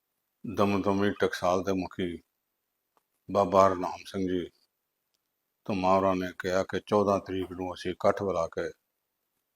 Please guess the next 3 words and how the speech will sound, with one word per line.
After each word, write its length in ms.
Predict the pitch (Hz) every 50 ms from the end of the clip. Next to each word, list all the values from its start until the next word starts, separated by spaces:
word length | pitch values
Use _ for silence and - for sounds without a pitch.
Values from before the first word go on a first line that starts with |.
| _ _ _ _ _ _ _ _ _ _ _ _ _ _ _ _ _ _ _ _ _ -
ਜਿਹੜੇ 240 | 95 110 101 104 101
ਜਥੇਦਾਰ 580 | 98 - 101 - - - 101 92 95 92 92 90
ਨਵੇਂ 360 | 92 90 92 92 95 95